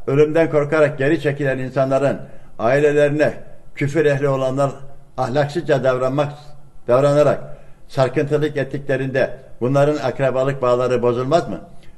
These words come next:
Küfrün hakkı ve adaleti tanıması, tanımamasıyla, yeryüzünde bozgunculuk çıkartmasıyla insanlar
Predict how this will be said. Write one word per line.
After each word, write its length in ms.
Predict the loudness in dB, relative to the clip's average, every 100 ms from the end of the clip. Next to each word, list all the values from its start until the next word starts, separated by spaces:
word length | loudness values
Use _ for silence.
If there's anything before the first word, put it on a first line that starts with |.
| -6
Küfrün 300 | -4 -2 -2
hakkı 380 | 0 -2 0 0
ve 80 | 2
adaleti 540 | 2 2 2 0 -2
tanıması, 560 | 0 0 2 0 -2 -4
tanımamasıyla, 840 | -2 0 0 0 0 -2 -4 -6 -10 -16 0
yeryüzünde 600 | 2 2 0 0 2 2
bozgunculuk 640 | 0 -2 -2 0 -2 -2
çıkartmasıyla 760 | -4 -2 -2 -2 -2 -2 -2 -6 -12 -8
insanlar 500 | -4 0 0 2 2